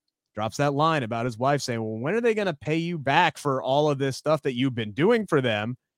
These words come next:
And he says, "Right effing now." And all of this to set up an A E W world title match. This was,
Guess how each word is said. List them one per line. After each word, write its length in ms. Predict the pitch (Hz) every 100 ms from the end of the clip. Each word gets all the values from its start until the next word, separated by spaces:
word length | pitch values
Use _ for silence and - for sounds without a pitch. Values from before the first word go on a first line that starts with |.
| _ _ _ _ _ _ _ 92
And 80 |
he 80 | 113
says, 300 | 110 110 92
"Right 320 | 110 113 131 - _ _ 117
effing 460 | 107 117 107 104 _ _
now." 380 | 110 107 - - _ -
And 280 | 107 104 113
all 240 | 123 135
of 60 | 131
this 180 | 127
to 100 | -
set 220 | 117 139 123
up 120 | 117
an 100 | 120
A 40 | 123
E 120 | 120
W 320 | 117 113 113
world 280 | 113 110 107
title 240 | 117 117
match. 420 | 110 95 95 - - -
This 220 | 120 -
was, 520 | 123 117 117 113 -